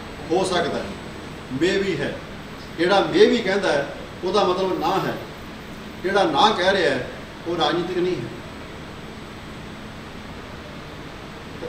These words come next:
ਇਹ ਜਿਹੜਾ ਭਰੋਸੇ ਦਾ, ਡਰ ਦਾ, ਲਾਲਚ ਦਾ, ਇਹ ਤਿੰਨ ਆਧਾਰਾਂ ਦਾ ਜਿਹੜਾ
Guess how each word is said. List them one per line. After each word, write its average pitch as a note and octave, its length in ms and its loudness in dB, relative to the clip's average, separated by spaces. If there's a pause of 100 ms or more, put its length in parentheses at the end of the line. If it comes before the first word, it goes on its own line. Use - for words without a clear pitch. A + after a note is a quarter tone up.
ਇਹ B3 160 4
ਜਿਹੜਾ E3 500 6 (360)
ਭਰੋਸੇ G3 440 6
ਦਾ, F3+ 380 4 (540)
ਡਰ D#3+ 180 6
ਦਾ, - 400 2 (480)
ਲਾਲਚ D3 500 6
ਦਾ, C3+ 240 0 (1300)
ਇਹ G#3 240 10
ਤਿੰਨ G#3 260 4
ਆਧਾਰਾਂ - 1700 4
ਦਾ F3 140 6
ਜਿਹੜਾ D3 360 2